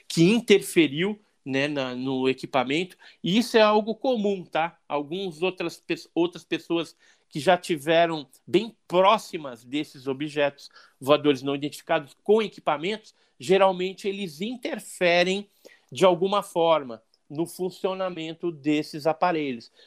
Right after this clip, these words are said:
Por exemplo, você tá na tua casa assistindo televisão e um objeto desse para, sei lá, em cima do telhado, é, próximo à janela ali, é, geralmente vai dar um chuviscado, né?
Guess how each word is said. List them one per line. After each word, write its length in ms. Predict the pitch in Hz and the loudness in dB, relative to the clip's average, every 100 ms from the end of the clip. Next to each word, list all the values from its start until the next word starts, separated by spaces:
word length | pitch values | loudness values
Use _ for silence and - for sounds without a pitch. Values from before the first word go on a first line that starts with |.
| - | -2
Por 120 | 170 | 0
exemplo, 200 | 160 175 | 0 -2
você 200 | - 180 | 0 0
tá 640 | - 180 180 190 185 165 | 2 0 2 -2 -2 -4
na 220 | 143 147 151 | -6 -6 -6
tua 260 | - 214 | -2 -2
casa 540 | 214 - 170 151 135 147 | 0 0 0 0 -4 -10
assistindo 500 | - - - 208 196 | -16 -14 -10 -10 0
televisão 720 | 208 196 185 180 170 202 233 _ _ _ _ | 2 4 2 -2 0 2 0 _ _ _ _
e 120 | 160 | 2
um 100 | 175 | 4
objeto 420 | 185 165 190 180 | 4 4 2 2
desse 420 | 160 185 190 226 202 _ | 4 4 2 -4 -10 _
para, 360 | 180 196 185 156 | 2 4 4 0
sei 200 | - 185 | -6 -6
lá, 200 | 175 160 | -6 -6
em 80 | |
cima 260 | 151 208 202 | -10 -10 -10
do 100 | 185 | -12
telhado, 880 | - 180 139 156 180 180 156 127 113 _ _ _ | -8 -6 0 2 4 2 -2 -10 -20 _ _ _
é, 140 | 135 127 _ | -10 -10 _
próximo 480 | 160 170 180 - 160 | -2 -2 -2 -6 -10
à 60 | 160 | -10
janela 720 | 156 143 131 139 170 180 147 | -8 -10 -6 -6 -2 -2 -4
ali, 360 | 127 143 196 190 _ _ | -6 -6 -8 -10 _ _
é, 220 | 131 143 | -6 -6
geralmente 680 | 127 185 185 170 160 180 196 | -4 -2 0 -2 -4 -8 -8
vai 240 | 175 185 180 | -4 -2 -2
dar 200 | 170 170 | -2 -2
um 120 | 190 | -6
chuviscado, 1120 | - - 226 202 202 - - 160 170 185 165 | -8 -4 -4 -4 -8 -10 -2 2 4 4 0
né? 220 | 151 185 | -6 -8